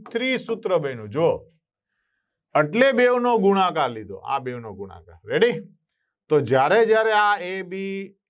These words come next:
બેવ સેમ સંખ્યામાં ન હોય, પણ કહેવાય બાઇનરી, તો આવું તમારે ખાસ વિચારવું પડે. આનો એક ફાયદો મિત્રો આવો મળવાનો, જોજો ખાસ.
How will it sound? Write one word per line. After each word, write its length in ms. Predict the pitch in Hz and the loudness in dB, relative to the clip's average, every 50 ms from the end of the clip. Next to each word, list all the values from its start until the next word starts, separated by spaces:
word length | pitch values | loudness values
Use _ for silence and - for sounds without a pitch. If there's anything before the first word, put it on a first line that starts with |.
| _ _ | _ _
બેવ 240 | 151 165 180 180 175 | -8 -6 -4 -4 -6
સેમ 400 | - - - 170 170 180 185 185 | -8 -8 -8 -8 -6 -8 -10 -12
સંખ્યામાં 680 | 156 170 165 165 170 156 - 165 165 165 165 160 147 127 | -12 -12 -12 -12 -12 -12 -8 -8 -8 -6 -6 -8 -8 -6
ન 140 | 123 123 143 | -6 -2 0
હોય, 360 | 165 175 160 131 117 104 92 | 2 2 2 0 0 -4 -4
પણ 280 | 92 - 151 170 175 | -2 -2 -4 -2 -2
કહેવાય 240 | 170 190 196 202 202 | -2 0 0 0 2
બાઇનરી, 600 | 196 196 196 202 208 202 196 185 165 123 95 - - _ _ _ _ _ _ _ _ _ | 2 2 2 2 0 -2 0 0 -2 -2 -4 -8 -12 _ _ _ _ _ _ _ _ _
તો 60 | 165 170 - - - | -4 -4 -4 -4 -2
આવું 320 | 131 151 160 170 156 156 | 0 0 0 0 -2 -2
તમારે 340 | - 147 147 143 139 135 123 | -4 -6 -6 -6 -6 -6 -6
ખાસ 420 | - - - 127 123 120 117 - 110 | -8 -10 -8 -8 -8 -8 -8 -12 -16
વિચારવું 480 | 104 101 - 98 87 87 85 82 82 - | -16 -12 -10 -10 -8 -8 -10 -12 -10 -12
પડે. 200 | - - - 73 _ _ _ _ _ _ _ _ _ _ _ _ _ | -12 -12 -12 -16 _ _ _ _ _ _ _ _ _ _ _ _ _
આનો 280 | - 135 170 214 247 247 | -2 0 0 2 2 4
એક 220 | 247 247 - - 214 | 2 2 0 2 2
ફાયદો 300 | 220 240 240 240 247 240 | 2 2 2 2 0 0
મિત્રો 280 | 240 240 233 247 240 | -2 -4 -2 0 2
આવો 280 | 226 208 208 208 202 190 | 2 2 2 0 0 -2
મળવાનો, 540 | 170 165 160 151 139 127 120 104 90 85 - _ _ | -4 -6 -4 -4 -4 -6 -6 -10 -14 -20 -20 _ _
જોજો 360 | 113 104 143 165 165 143 127 110 | -8 -4 -2 -2 0 -2 -4 -4
ખાસ. 400 | - - 147 147 131 120 107 | -4 -4 -2 -2 -2 -2 -4